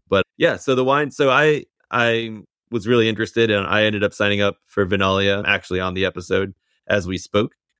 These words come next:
Um, and I got my first box. They come super fast. They were, Mary was noting, you know, it doesn't come as fast to me 'cause I'm in California based on where they are, but they still came, compared to most wine orders, it came really fast.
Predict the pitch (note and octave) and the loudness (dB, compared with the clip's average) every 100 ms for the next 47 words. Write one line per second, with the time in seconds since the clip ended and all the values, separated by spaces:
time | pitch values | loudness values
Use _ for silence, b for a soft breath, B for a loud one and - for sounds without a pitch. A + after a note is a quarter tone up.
0 | - A2 G#2 G2+ G2 G#2+ G#2 G2+ A2 G#2+ | -4 0 2 0 -2 -2 0 2 0 0
1 | G2+ A2 - G#2+ G2 - A2+ D#3 D3+ - | -2 -2 0 0 0 -4 -2 -2 -2 -4
2 | A#2 G#2 F#2+ E2+ E2 G#2+ G#2+ G#2 G2+ - | -2 0 0 -2 -2 0 2 2 0 0
3 | A2+ A2+ G#2+ G2 G#2 G#2 F#2+ F#2+ F#2 F#2+ | 2 4 4 2 2 2 2 0 0 0
4 | F#2 G2+ F#2 F2 F#2+ F#2 - - F#2+ F#2 | -4 -6 -8 0 0 0 -4 -8 -6 -6
5 | F#2+ F#2 F2+ F2+ D#2+ F#2+ F2+ F2+ F2+ F2 | -4 -6 -2 0 0 -2 -4 -2 -2 -2
6 | G2 F2 F2+ F#2 F#2 G#2 - A#2+ G#2+ G2+ | -2 0 2 2 0 -2 -2 -2 -2 -4
7 | - G#2+ B2+ C3 G#2+ G2+ G#2 - F2 F#2 | -6 -2 0 0 2 0 0 0 0 0
8 | F2 F2 E2+ F2 - _ _ _ - G2 | 0 -2 -4 -8 -12 _ _ _ -4 -2
9 | F2+ F#2 F#2 F2 E2+ E2+ - | 0 0 0 0 2 0 -4